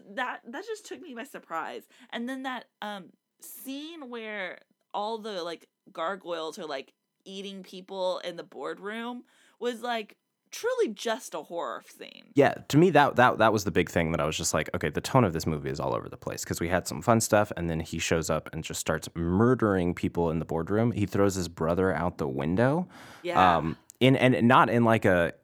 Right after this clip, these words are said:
Speaker 2: I feel, 'cause I feel like you can do that scene in a lighter way, and it still ju-, it still be, still be sad and kind of, I don't know, but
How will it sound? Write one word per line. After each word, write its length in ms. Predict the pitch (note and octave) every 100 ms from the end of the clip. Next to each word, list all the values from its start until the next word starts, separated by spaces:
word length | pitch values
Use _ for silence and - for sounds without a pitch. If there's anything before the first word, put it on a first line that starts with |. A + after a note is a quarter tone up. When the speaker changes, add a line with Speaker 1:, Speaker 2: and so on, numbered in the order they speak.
| _ -
Speaker 2:
I 60 |
feel, 160 | A#2+ -
'cause 120 | C3
I 80 | C#3+
feel 120 | G#3
like 80 | D#3+
you 100 | B2
can 100 | A#2
do 180 | F2+ F2+
that 220 | G2 F#2+
scene 320 | - F#2+ G2 G#2+
in 80 |
a 80 | F2
lighter 340 | D#2+ E2+ E2 D#2
way, 340 | D2 D#2 F#2
and 100 | D#2+
it 200 | E2+ -
still 420 | - - E2+ D#2
ju-, 200 | D#2 D2+
it 260 | E2 D#2+ -
still 280 | - G#2 F#2
be, 420 | F2+ F2 E2+ E2+ -
still 240 | - B2+
be 140 | B2 C3+
sad 540 | - F#2+ F#2+ F#2+ - -
and 460 | E2+ F2 D#2+ - _ -
kind 200 | E2 E2
of, 320 | E2 - - _ _ _ _ _ _ - - -
I 80 | -
don't 120 | D#2
know, 260 | G1+ B1+ F#2+
but 320 | A2+ F2 -